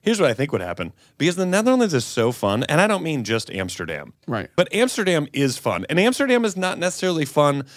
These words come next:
Speaker 1: for the ra-, ways in which we've always thought as kids, where it's like, pot's legal and you can do drugs and there's
Speaker 2: It's
Speaker 1: prostitution.
Speaker 2: kinda great that at our, at our age now in time, that so much of this country's caught up.
Speaker 1: Yeah.
Speaker 2: That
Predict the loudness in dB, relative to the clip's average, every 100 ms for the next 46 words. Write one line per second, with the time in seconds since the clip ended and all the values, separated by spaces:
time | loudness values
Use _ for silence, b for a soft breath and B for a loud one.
0 | B -6 -2 0 2 0 2 4 4 2
1 | -2 -4 -4 -2 -4 0 0 2 -2 0
2 | -2 -2 -6 -6 -6 -6 -6 -6 -4 -2
3 | -4 -4 -6 -4 -2 -2 -4 -4 -2 -2
4 | -2 -2 -2 -2 -2 -2 2 4 4 0
5 | -2 0 0 0 0 2 2 2 4 4
6 | 4 0 0 2 2 2 2 4 4 4
7 | 2 0 0 0 -2 -2 0 0 -2 -8
8 | B B B B 2 2 0 -18 -16 -2
9 | 0 2 0 -2 -2 -2 -2 -6 -2 -4
10 | -4 -8 -8 0 2 2 0 -2 -6 _
11 | 4 4 4 -4 0 2 2 0